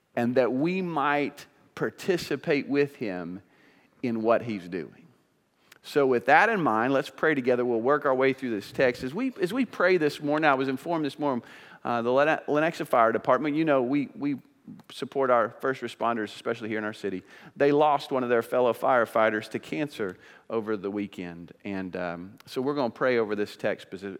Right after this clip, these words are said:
as we do, we're gonna pray for our local first responders and especially, uh, this fire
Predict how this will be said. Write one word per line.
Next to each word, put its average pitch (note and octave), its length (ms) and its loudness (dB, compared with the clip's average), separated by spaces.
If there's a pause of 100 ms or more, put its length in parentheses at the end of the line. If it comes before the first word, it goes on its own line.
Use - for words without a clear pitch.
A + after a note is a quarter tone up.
as G2 160 -4
we F#2+ 100 -8
do, F#2 220 -6
we're F#2+ 120 -8
gonna F2+ 180 -10
pray G2 360 -6 (380)
for - 200 -8
our F#2 140 2
local F#2+ 360 -2
first F#2+ 300 -10
responders F2+ 560 -8
and E2+ 100 -12
especially, F2 760 -10 (320)
uh, F2 140 -8
this F2 200 -8
fire E2+ 480 -4